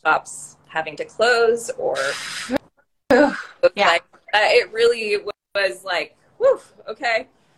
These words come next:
Speaker 1: This was, it was scary, but then I took that time and I started making lots of art,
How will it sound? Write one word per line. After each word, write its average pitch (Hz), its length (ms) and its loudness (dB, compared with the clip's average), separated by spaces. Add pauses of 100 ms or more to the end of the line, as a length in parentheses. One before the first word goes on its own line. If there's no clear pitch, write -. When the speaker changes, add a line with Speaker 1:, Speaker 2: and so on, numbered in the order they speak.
(400)
Speaker 1:
This - 220 -18
was, 196 480 -10
it 190 80 -4
was 190 160 -6
scary, 220 540 0
but - 180 -10
then 196 120 -4
I 180 140 0
took - 360 -10
that 180 260 -2
time 175 440 -6 (140)
and 160 260 -4
I 147 540 -4 (140)
started 143 280 -6
making 165 240 -12
lots 147 220 -8
of 214 80 -10
art, 320 260 0